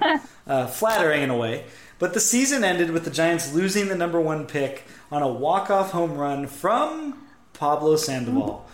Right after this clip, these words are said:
Speaker 1: Mm-hmm.
Speaker 2: which, if you had emailed that message or tweeted that message back in time to, like, spring training, I don't know what would have happened. If you had sent that message back to, like, June third,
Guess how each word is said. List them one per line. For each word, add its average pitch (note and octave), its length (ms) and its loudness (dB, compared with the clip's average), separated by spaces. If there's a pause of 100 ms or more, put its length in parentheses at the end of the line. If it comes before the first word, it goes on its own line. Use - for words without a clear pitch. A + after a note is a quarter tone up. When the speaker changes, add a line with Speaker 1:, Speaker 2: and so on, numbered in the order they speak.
(140)
Speaker 1:
Mm-hmm. - 100 -4
Speaker 2:
which, - 580 -2 (440)
if F3 260 -2
you F3+ 140 2
had F3 400 0 (880)
emailed A3 540 4
that F#3+ 280 2
message F#3 640 0
or D#3 120 2
tweeted G3+ 420 0
that F#3+ 160 2
message F3 380 0
back D#3 240 2
in D3+ 120 -2
time D#3 380 0
to, D3+ 140 -4
like, B2+ 460 -2 (960)
spring E3+ 440 0
training, F3+ 680 -2 (300)
I E3 140 2
don't F3+ 80 2
know E3+ 180 4
what D3 140 4
would D3+ 120 4
have D3 100 2
happened. G3 440 -2
If E3+ 160 -6
you F#3 80 2
had F3 140 2
sent F3 260 0
that F#3+ 180 2
message E3+ 340 -2
back D#3+ 180 2
to, D#3+ 80 -4
like, C#3+ 240 -2
June D#3 480 -4
third, F3 800 -4